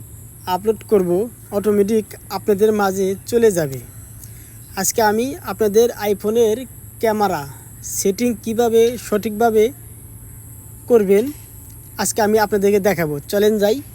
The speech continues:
আমি সরাসরি প্র্যাকটিক্যালি আপনাদেরকে দেখাচ্ছি। চলেন, সেটিংয়ে যাওয়ার পরে আপনি কি কাজটা করবেন, নিচের দিকে আসবেন। নিচের দিকে আসার পরে আপনি দেখবেন ক্যামেরা,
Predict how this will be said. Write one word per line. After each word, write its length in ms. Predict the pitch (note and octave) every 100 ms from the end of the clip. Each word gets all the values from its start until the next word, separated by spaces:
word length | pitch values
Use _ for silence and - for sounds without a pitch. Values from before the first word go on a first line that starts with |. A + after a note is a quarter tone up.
| - - -
আমি 180 | F#3 F#3+
সরাসরি 460 | F#3+ G#3 G3+ G3 G#3
প্র্যাকটিক্যালি 520 | A3 G3+ G#3+ A3 A3+
আপনাদেরকে 440 | G3 F#3 F#3+ F#3+
দেখাচ্ছি। 560 | F3+ F3+ D#3 - - C3 - - - - - - - -
চলেন, 300 | G#3+ E3 C3+ B2 - - - - - - - -
সেটিংয়ে 560 | - - G3 A3+ A#3 A3
যাওয়ার 340 | A3 A3 G#3
পরে 220 | G3 G3
আপনি 240 | F#3+ F#3+ F#3+
কি 180 | - G#3
কাজটা 340 | G#3+ - G3
করবেন, 440 | G3+ F3+ F3 A3 B3 - - - - - - -
নিচের 280 | G#3+ A#3+ G#3
দিকে 200 | F3+ E3
আসবেন। 340 | D3+ C#3+ C#3 C3+ C#3+
নিচের 400 | D#3+ G3+ A#3+ G#3+
দিকে 200 | A3 A3+
আসার 300 | G#3+ G#3 G3+
পরে 420 | G#3+ F3+ F#3+ D4 - - - - - - - - - -
আপনি 320 | G#3 G3+ A3+
দেখবেন 600 | G3+ A3 G3 G#3+ G3+ B3+ - - - - - - -
ক্যামেরা, 420 | A3+ G#3+ F#3 D3+